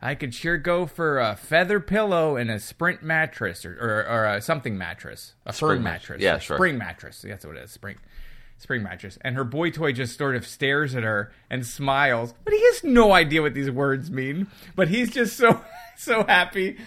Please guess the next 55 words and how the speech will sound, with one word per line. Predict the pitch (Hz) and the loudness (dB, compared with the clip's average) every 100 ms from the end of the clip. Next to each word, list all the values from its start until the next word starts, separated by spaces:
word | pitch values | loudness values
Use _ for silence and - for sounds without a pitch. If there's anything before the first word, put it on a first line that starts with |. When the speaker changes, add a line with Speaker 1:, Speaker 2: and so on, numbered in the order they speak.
| - | -4
Speaker 1:
that | 160 | -4
she's | 123 - 196 143 | -2 -4 -4 -4
just | 120 151 - | -4 -4 2
talking | 147 143 165 165 | 4 4 2 -4
to | |
him. | 175 | -2
He's | 165 | -2
like, | 156 147 | -2 0
"Yeah." | 208 277 269 | 2 4 4
It's | 127 | 4
like, | 139 - - - | 0 -4 -10 -6
"You | 339 | -4
have | 381 | -2
no | 175 160 | -2 2
idea | 143 127 135 123 - | 0 0 -4 -4 -8
what | - 139 | -4 -2
a | 123 | -2
feather | - 143 131 135 | -2 -4 -2 -4
pillow | 117 139 131 131 | 0 0 0 0
or | 120 | -2
a | |
spring | 113 - 139 120 | -4 -2 -2 0
mattress | 107 107 117 127 | -2 -4 -6 -8
is." | 143 202 - _ - - _ | -6 -10 -14 _ -20 -20 _
Speaker 2:
They | 156 196 | 6 10
don't, | 214 165 120 | 10 8 0
they | 104 135 147 | 4 6 6
Speaker 1:
Look, | 117 | 4
Speaker 2:
don't | 131 135 | 6 8
Speaker 1:
they | 147 | 6
don't | 120 | 4
Speaker 2:
pay | 147 | 4
Speaker 1:
explain | 127 143 120 | 4 4 2
Speaker 2:
attention | 120 104 | 0 2
to | |
Speaker 1:
it. | |
Speaker 2:
that | 98 95 - | 6 6 4
in | 107 | -2
this | 104 98 | 0 -2
Speaker 1:
Nope. | 113 | 0
Speaker 2:
story | 98 90 87 87 - - | 4 6 4 2 -8 -12
Speaker 1:
Doesn't | 107 107 101 | -10 -2 4
Speaker 2:
at | |
Speaker 1:
matter. | 107 | 6
Speaker 2:
all. | 85 67 - - | 6 2 -4 -14
No. | - 107 82 - - | 4 6 6 0 2
Uh, | 135 151 | 2 6
well, | 180 | 8
Speaker 1:
Yeah, | 175 | 8
Speaker 2:
just | 170 196 | 6 6
the | |
Speaker 1:
because | 196 | 8
Speaker 2:
fact | 196 | 8
Speaker 1:
you're | 202 | 10
right. | 233 185 | 6 6